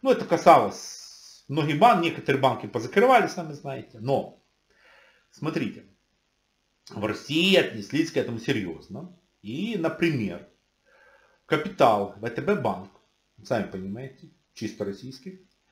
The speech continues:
они залили в общей сложности почти три миллиарда долларов, ну, две целых восемь десятых.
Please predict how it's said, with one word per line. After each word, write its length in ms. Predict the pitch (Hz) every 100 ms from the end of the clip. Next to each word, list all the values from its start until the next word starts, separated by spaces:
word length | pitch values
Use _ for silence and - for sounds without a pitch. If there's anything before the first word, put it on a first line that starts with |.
| _ _ _
они 280 | 113 147 254
залили 500 | 190 175 143 226 220
в 100 | 135
общей 340 | 185 202 -
сложности 680 | 120 117 123 190 214 202 -
почти 420 | - - 135 - 170
три 640 | - 165 147 156 190 196
миллиарда 800 | 143 151 123 107 110 113 113 123 -
долларов, 320 | 90 80 92
ну, 140 | 139
две 140 | - -
целых 320 | - 117 -
восемь 240 | 101 98
десятых. 440 | 90 - - _